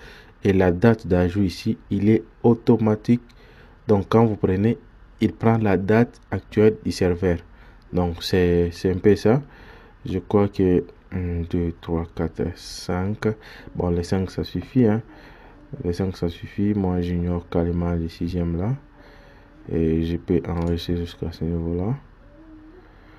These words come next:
Voilà. Euh, notre table user est prête jusqu'à ce niveau. Donc, ce que nous allons faire à l'instant,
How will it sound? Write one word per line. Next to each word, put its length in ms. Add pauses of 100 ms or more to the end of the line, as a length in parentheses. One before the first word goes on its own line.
(300)
Voilà. 400 (440)
Euh, 540
notre 420
table 320
user 540 (1400)
est 400 (360)
prête 340
jusqu'à 360
ce 140
niveau. 340 (440)
Donc, 260
ce 100
que 180
nous 320
allons 220
faire 360
à 100
l'instant, 500